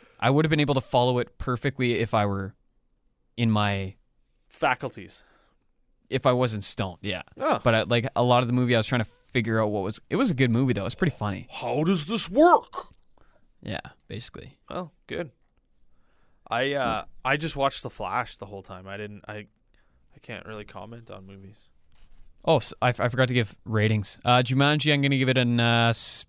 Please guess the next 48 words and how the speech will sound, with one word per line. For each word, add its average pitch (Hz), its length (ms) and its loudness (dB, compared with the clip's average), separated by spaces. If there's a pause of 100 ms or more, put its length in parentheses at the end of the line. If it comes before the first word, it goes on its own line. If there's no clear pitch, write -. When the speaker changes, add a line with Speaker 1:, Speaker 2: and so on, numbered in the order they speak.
Speaker 1:
seven 135 300 2
and 120 60 0
a 120 40 4
half 117 120 0
out 120 60 -2
of 107 60 -8
ten. 120 280 2
Simple 127 220 0
Favor, 120 280 2
that 113 140 2
one's 113 160 0
got 110 140 0
a 98 80 -2 (840)
three. 117 580 2
Speaker 2:
Ooh. 131 340 6
Speaker 1:
Hancock, 143 720 2 (160)
I'm 113 140 -4
gonna, 117 260 -2
actually, 156 280 2
I'm 165 40 2
gonna 165 100 0
put, 190 200 0 (300)
yeah, - 160 -2
Jumanji, 120 380 0
seven 110 200 -2
and 107 60 0
a - 40 0
half. 101 100 -2
Hancock, 123 520 2 (480)
I'm 180 100 0
gonna 156 80 2
say 117 140 0
five 104 320 2
and 107 60 0
a 101 40 -2
half. 101 360 -2 (400)
Get 117 160 2
Smart, 107 320 0
like, 104 140 -4
a 101 40 -6
five. 101 560 -6 (340)
Speaker 2:
<laughs> 214 80 -6 (880)
Hancock 175 580 0
beats 147 260 -4
out 135 140 -2
Get 120 200 -6
Smart, 113 320 -10
eh? 95 140 -10